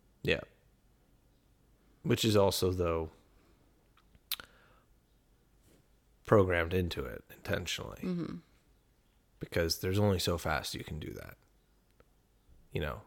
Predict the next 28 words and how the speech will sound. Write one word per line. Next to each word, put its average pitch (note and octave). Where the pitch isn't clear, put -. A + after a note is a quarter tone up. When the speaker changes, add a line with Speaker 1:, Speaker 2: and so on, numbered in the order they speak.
Speaker 1:
if -
that F2+
was D#2+
burpees F2
or C#2
kettlebell E2
swings E2
or -
rowing, D#2+
like, -
you G#2
know, D#2
something F#2
that's E2+
more F2+
cyclical E2+
in E2
nature E2
that C3+
you C3+
can -
go D#2+
faster E2+
sort -
of -
without E3+
thinking G#2
about. -